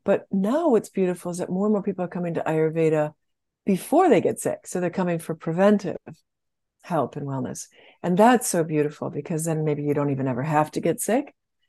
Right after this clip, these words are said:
But if one does get sick, it'll be easier to return them to wellness. So it's beautiful to see that Ayurveda both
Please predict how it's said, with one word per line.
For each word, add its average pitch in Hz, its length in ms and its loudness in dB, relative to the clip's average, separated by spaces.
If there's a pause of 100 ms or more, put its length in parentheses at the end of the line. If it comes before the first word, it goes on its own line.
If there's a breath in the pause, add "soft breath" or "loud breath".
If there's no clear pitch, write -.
(140)
But 180 120 6
if 160 180 0
one 147 260 2
does 233 360 6
get 147 220 0
sick, 139 480 -2 (640)
it'll 165 160 0
be 160 140 0
easier 156 380 0
to 151 120 -8
return 147 380 -4
them 139 160 -4
to 147 140 -10
wellness. 143 420 -6
So 180 300 -2
it's - 160 -8
beautiful 339 380 0
to 165 260 0 (340 loud breath)
see - 160 6
that 190 140 8
Ayurveda 185 480 6
both 247 340 6